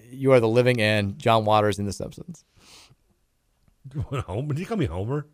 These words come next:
Speaker 1: I don't, I, I think it's a quote from a Simpsons episode that I
Speaker 2: Uh,
Speaker 1: guess John Waters was in.
Speaker 2: yeah, I'm sure John Waters was, yeah.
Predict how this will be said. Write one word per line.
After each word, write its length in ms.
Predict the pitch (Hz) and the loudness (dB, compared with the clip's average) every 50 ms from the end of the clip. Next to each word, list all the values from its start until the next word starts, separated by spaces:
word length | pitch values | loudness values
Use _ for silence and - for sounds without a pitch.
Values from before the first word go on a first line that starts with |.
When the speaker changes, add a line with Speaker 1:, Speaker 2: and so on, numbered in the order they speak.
| _ _ - | _ _ -12
Speaker 1:
I 40 | 92 | -10
don't, 160 | 92 98 90 | -10 -10 -8
I, 60 | 90 98 | -8 -8
I 40 | |
think 200 | 95 92 101 104 104 | -6 -6 -6 -6 -6
it's 100 | - - | -8 -8
a 40 | - | -8
quote 220 | - 104 101 - | -8 -8 -8 -8
from 160 | - 98 92 | -8 -10 -10
a 40 | 87 | -10
Simpsons 320 | - - 110 98 - 104 | -8 -8 -8 -8 -6 -6
episode 300 | 104 101 101 95 110 107 | -6 -6 -6 -6 -4 -4
that 100 | 101 101 | -2 -2
I 40 | 107 | -2
Speaker 2:
Uh, 20 | 113 | -2
Speaker 1:
guess 80 | 101 95 | -4 -2
John 220 | - 120 107 101 | 0 0 0 2
Waters 260 | 98 98 98 98 95 | 0 0 -2 -4 -6
was 120 | 95 90 - | -10 -12 -14
in. 160 | 101 101 110 135 | -14 -14 -12 -6
Speaker 2:
yeah, 240 | 139 123 95 78 | -4 -4 -2 -4
I'm 100 | 73 71 | -4 -8
sure 160 | 71 - 98 90 | -10 -12 -12 -10
John 200 | 76 80 76 73 | -10 -10 -10 -10
Waters 240 | 73 71 71 64 | -10 -10 -12 -12
was, 280 | 65 73 80 76 69 - | -12 -10 -10 -10 -12 -12
yeah. 160 | 82 71 64 | -16 -16 -16